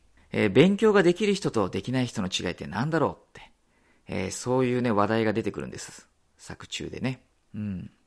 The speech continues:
えー、一つはね、勉強に興味を持っているかどうかっていうのがね、えー、あると思います。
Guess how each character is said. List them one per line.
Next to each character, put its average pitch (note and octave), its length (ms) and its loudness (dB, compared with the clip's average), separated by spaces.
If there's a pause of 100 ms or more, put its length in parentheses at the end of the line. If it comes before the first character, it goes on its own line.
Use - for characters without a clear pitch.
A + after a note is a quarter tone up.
(360)
え C3+ 60 -6
ー、 - 20 -6
一 F#3 180 -6
つ F#3 100 -10
は D3+ 60 0
ね、 B2 140 0
勉 F3 280 0
強 A#3+ 200 -6
に A3+ 120 -2
興 C#4 280 -6
味 A#3+ 140 -2
を C#3 60 -2
持 A#2 120 -2
っ B2+ 40 -10
て - 220 -8
い G2+ 80 -2
る F#2+ 80 -6
か - 260 -10
ど A#2+ 140 -4
う A2 40 -6
か - 100 -14
っ - 100 -12
て - 100 -18
い E2 40 -10
う - 20 -16
の C2+ 80 -18
が D2+ 100 -16
ね、 A2+ 240 -10 (160)
え F2 240 -12
ー、 - 60 -14
あ A#2 100 -6
る A2 80 -6
と - 100 -12
思 B1 120 -12
い - 60 -16
ま - 100 -16
す。 - 300 -20